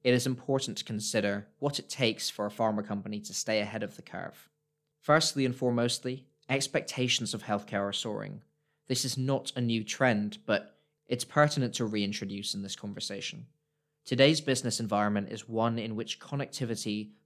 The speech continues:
personalization, and digitization are driving elevated consumer expectations across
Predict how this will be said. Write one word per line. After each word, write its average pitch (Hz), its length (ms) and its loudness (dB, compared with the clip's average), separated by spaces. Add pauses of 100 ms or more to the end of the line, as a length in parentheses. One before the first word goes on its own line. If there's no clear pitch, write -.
personalization, 110 1040 0
and 104 160 -8
digitization 104 960 -4 (220)
are 113 80 0
driving 117 520 4
elevated 117 560 0
consumer 104 500 -4
expectations 95 800 -6
across - 340 -8